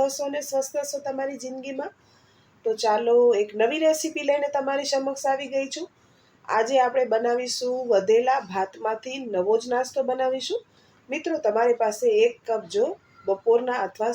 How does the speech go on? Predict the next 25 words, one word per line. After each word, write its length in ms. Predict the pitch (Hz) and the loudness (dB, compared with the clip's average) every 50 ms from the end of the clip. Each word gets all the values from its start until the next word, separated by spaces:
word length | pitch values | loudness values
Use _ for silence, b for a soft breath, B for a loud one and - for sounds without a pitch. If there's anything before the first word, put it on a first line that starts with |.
| 233 | -4
સાંજના 400 | - 190 180 190 196 196 208 240 233 214 | -4 -2 -2 -2 -2 -2 -2 0 0 0
વધેલા 420 | 202 - 226 220 240 247 240 208 220 | 0 0 0 -2 0 -2 -2 0 0
ભાત 200 | 220 233 233 - 294 | -2 -2 -2 -2 -2
હોય 160 | 311 269 - 214 | 0 0 0 0
તો 80 | 208 208 214 | -2 -2 -2
તમે 180 | 202 208 202 196 196 | -2 0 0 0 0
આ 80 | 196 196 | 0 0
રેસીપી 460 | 196 196 - 220 - - 269 320 311 208 | -2 -2 -4 -8 -8 -8 -10 -10 -6 -4
બનાવી 320 | 185 180 185 190 214 214 - | -4 -2 -2 -4 -4 -4 -6
શકો 240 | 233 208 - 240 240 - - | -6 -4 0 0 0 0 -2
છો. 80 | 370 415 _ b b b b b b b b b - - | -10 -10 _ b b b b b b b b b -4 -2
તો 120 | 240 233 233 - 220 | 0 0 0 0 0
ચાલો 260 | 196 190 208 233 247 247 | 2 2 2 2 0 0
મિત્રો, 300 | 247 247 - 269 277 277 226 208 | -4 -6 -4 -4 -2 -2 0 -2
બનાવવાની 500 | 202 214 208 208 214 220 220 247 349 370 - - | 0 0 0 0 0 0 -2 -2 -4 -6 -6 -6
શરૂઆત 380 | - 202 196 202 208 214 214 - - | -6 -4 0 0 0 0 0 -2 -2
કરીએ. 300 | 240 233 247 277 349 - _ b b b b b b b _ - | -2 -2 -2 -2 -8 -10 _ b b b b b b b _ 0
તેના 280 | 254 254 269 311 311 269 | 2 2 2 2 0 0
માટે 240 | 233 202 202 - 214 185 139 220 | 0 0 0 2 2 2 2 2
એક 160 | 285 330 - - _ _ | 0 -2 -4 -8 _ _
કપ 160 | - 208 214 214 185 | -2 -2 -2 0 0
વધેલા 420 | 185 185 180 202 202 226 247 269 208 170 | 0 0 2 2 2 2 0 0 0 -2
ભાત 240 | 185 180 175 175 - 220 | -2 0 0 -2 -2 -4
લીધા 280 | 220 220 233 240 240 240 | -2 2 2 2 2 2
છે. 80 | 311 | -2